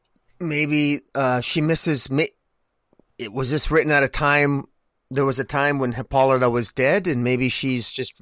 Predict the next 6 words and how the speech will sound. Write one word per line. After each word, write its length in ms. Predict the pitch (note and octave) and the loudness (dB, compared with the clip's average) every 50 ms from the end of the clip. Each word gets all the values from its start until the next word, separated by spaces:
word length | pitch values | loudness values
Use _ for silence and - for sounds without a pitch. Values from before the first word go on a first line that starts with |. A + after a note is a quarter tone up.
| A#2 G#2 - B1 - _ D2 | -20 -20 -20 -20 -20 _ -14
remembering 600 | G#2 C3 C3+ B2+ B2+ C3 C3 C3 B2+ C#3 C3 B2 | -8 -4 -2 -2 0 0 0 0 0 -2 -2 -2
her 140 | C3 B2+ B2 | -4 -4 -4
mother, 560 | A#2+ A#2+ B2 C#3 E3+ G#3+ A3 A3 G#3 G3 C3+ - | -2 0 -2 0 2 2 2 4 2 2 0 -2
and 220 | - B2+ B2 A#2 A2+ | -2 -2 -2 -4 -4
she's 580 | - - B2+ A#2+ A#2 A2 G#2 - - - - _ _ _ _ _ _ - _ _ _ _ _ _ - | -6 -6 -4 -4 -6 -6 -8 -10 -10 -12 -14 _ _ _ _ _ _ -20 _ _ _ _ _ _ -6
re-, 100 | B2 C3 | -6 -6